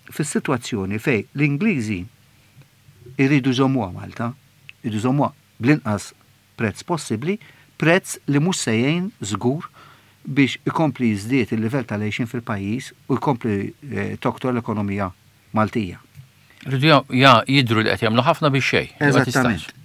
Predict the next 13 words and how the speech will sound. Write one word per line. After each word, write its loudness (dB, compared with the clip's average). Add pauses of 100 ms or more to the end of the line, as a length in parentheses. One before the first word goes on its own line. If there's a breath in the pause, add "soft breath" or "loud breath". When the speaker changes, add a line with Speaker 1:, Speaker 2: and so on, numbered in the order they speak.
Speaker 1:
Di-, 2
din 4
il-pożizzjoni. -4
Issa 0
minnaħa 2
l-oħra, 2 (180)
il-Maltin 0
kienu 2
bdew 4 (680)
jindunaw. 2 (340 loud breath)
Qed -4
ngħid 0
il-Maltin, 0